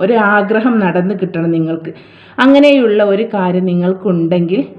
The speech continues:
വുളുവോട് കൂടിയിട്ട് ഇശാ മഗ്‌രിബിൻ്റെ ഇടയിലായിട്ട്, ഞാൻ ഇപ്പം നേരത്തെ പറഞ്ഞതുപോലെ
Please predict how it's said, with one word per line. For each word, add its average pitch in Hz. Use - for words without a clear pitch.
വുളുവോട് 254
കൂടിയിട്ട് 160
ഇശാ 247
മഗ്‌രിബിൻ്റെ 180
ഇടയിലായിട്ട്, 170
ഞാൻ 214
ഇപ്പം 196
നേരത്തെ 190
പറഞ്ഞതുപോലെ 190